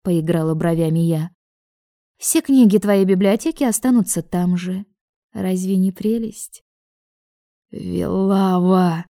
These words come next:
Меня заключили в объятия. «Вела, Вилавушка, я стану отцом?» «Без вариантов», кивнула я.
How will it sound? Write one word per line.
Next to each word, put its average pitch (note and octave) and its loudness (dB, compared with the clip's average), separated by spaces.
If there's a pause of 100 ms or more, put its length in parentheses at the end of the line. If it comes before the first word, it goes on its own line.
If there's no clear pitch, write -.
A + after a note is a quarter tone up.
(800)
Меня F#3+ 2
заключили F#3+ 0
в F#3 0
объятия. F#3 2 (380)
«Вела, E3+ -4 (320)
Вилавушка, G#3 2 (560)
я F3 -4
стану F3 -4
отцом?» B3 2 (960)
«Без F#3+ 0
вариантов», F#3+ 2 (420)
кивнула D#3+ 0
я. D#3+ -2